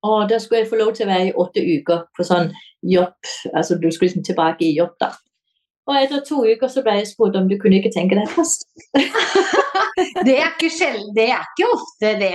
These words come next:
Speaker 2: skjer, altså, at du får fast etter to uker.
Speaker 1: Ja, ja, ja, så det var, det var jo helt fantastisk. Så da, eh, da er jeg liksom fast ansatt der da, og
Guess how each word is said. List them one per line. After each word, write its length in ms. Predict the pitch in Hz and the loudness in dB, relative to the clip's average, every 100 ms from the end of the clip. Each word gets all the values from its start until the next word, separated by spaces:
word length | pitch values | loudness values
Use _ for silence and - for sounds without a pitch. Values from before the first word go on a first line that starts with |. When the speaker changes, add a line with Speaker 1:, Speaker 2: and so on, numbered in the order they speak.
| 185 | -4
Speaker 2:
skjer, 200 | 208 262 | -4 -2
altså, 260 | 262 240 214 | -2 -4 -6
at 80 | |
du 80 | 233 | -6
får 160 | 240 240 - | -6 -6 -6
fast 380 | 196 - - 208 | -6 -6 -6 -6
etter 200 | 196 180 | -4 -6
to 80 | |
uker. 300 | 180 175 269 - _ _ _ _ | -6 -2 -4 -4 _ _ _ _
Speaker 1:
Ja, 140 | 269 339 | -2 0
ja, 140 | 349 269 | 0 0
ja, 160 | 240 233 | -2 -6
så 160 | 269 | -2
det 80 | 254 | 0
var, 220 | 247 233 220 | 0 0 0
det 120 | 220 | 0
var 100 | 202 | 0
jo 140 | 190 196 | -2 -2
helt 240 | 196 165 | -2 -4
fantastisk. 640 | 180 180 185 - 226 220 - | -6 -4 -4 0 -2 -2 -4
Så 160 | 233 | -4
da, 140 | 226 240 240 | 0 0 2
eh, 420 | 220 214 208 202 | 0 0 -2 -4
da 160 | 202 220 | -2 0
er 100 | 226 | 2
jeg 80 | 214 | 0
liksom 220 | 220 220 202 | -2 -8 -2
fast 260 | 214 - | -2 -2
ansatt 400 | 196 190 - 196 | -2 0 0 -2
der 220 | 285 339 285 | 0 0 2
da, 140 | 247 | 0
og 360 | 240 226 226 | 0 0 0